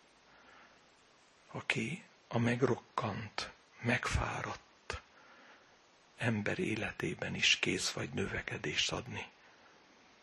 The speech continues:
Az Atya iránti kedvesség folyamataiban.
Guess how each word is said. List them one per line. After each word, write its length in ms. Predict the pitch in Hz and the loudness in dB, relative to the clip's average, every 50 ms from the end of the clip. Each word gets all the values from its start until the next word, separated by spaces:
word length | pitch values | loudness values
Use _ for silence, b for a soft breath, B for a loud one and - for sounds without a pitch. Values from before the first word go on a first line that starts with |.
| - - - - - - - - - - - - - - - - - - - - - - - - | -20 -20 -20 -20 -20 -20 -20 -20 -20 -20 -20 -20 -20 -20 -20 -20 -20 -20 -20 -20 -20 -20 -20 -8
Az 160 | - 123 113 - | -4 -2 0 0
Atya 260 | - - - - 95 | 0 0 0 -2 -2
iránti 600 | - - 104 - - - - - - - 80 - | 0 -2 -2 -2 -2 -4 -4 -4 -4 -6 -2 -2
kedvesség 1000 | - - 101 - - 98 98 - - - - 104 104 110 107 104 107 - - - - - - - - - - - - | -2 -2 -2 -4 -6 -2 2 4 8 10 8 8 8 0 -2 -4 -4 -8 -10 -10 -16 -20 -20 -20 -20 -20 -20 -20 -20
folyamataiban. 1120 | - - - 107 92 101 104 98 - 101 - - - - - - - - - 101 98 - | -8 0 2 4 4 4 2 -2 -4 -6 -6 -6 -6 -6 -4 -4 -4 -4 -4 -6 -6 -8